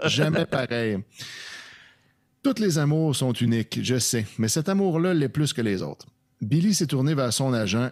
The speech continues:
Speaker 2: et il a dit, «
Speaker 1: Merci de lui avoir donné ce que je t'avais demandé de lui donner. »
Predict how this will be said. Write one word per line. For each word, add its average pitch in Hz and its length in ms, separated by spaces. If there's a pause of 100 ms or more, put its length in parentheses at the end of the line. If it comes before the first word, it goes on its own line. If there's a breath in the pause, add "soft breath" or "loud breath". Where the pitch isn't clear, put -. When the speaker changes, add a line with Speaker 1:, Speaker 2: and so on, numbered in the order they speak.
Speaker 2:
et 131 120
il 131 140
a 107 80
dit, « - 240 (1400)
Speaker 1:
Merci 107 500
de 107 40
lui 104 140
avoir 92 340
donné 98 480
ce - 160
que 92 140
je - 100
t'avais 101 300
demandé 95 560
de 87 160
lui 92 200
donner. » 92 640